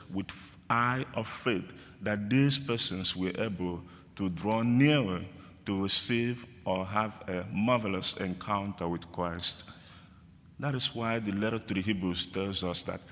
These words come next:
without faith, it is impossible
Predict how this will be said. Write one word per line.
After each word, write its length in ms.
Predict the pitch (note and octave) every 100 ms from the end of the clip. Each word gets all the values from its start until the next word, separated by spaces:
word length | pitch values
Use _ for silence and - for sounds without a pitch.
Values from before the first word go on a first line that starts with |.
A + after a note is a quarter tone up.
| - -
without 420 | A2 A2 A2+ B2+ C3+
faith, 520 | - - A#2 F2 - - - - - -
it 140 | A2
is 280 | G#2+ - -
impossible 880 | G#2+ G#2 A#2+ C#3+ C#3 A#2+ F#2 E2+